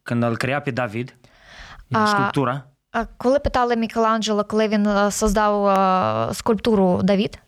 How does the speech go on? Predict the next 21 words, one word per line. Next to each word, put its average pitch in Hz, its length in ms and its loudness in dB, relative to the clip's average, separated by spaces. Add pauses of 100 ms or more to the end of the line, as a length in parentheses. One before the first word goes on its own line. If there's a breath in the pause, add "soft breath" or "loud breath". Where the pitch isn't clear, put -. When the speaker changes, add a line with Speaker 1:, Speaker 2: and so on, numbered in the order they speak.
(300)
Speaker 1:
Da. 107 260 2 (140)
Speaker 2:
Давіда? 208 320 2
Speaker 1:
Oamenii 147 240 2
îl 156 40 4
întrebau, 147 500 0
„Cum 202 260 2
poți 202 280 0
face 185 200 -2
așa 156 160 -2
lucrare?” 135 420 -2 (480)
Speaker 2:
А 208 200 2
його 220 200 2
питали, 302 360 0
як 240 180 -2
ти 294 80 -6
можеш 294 280 0
зробити 285 380 -2
таку 202 580 0
Speaker 1:
Și 196 140 -2
el 127 60 0
spune, - 140 0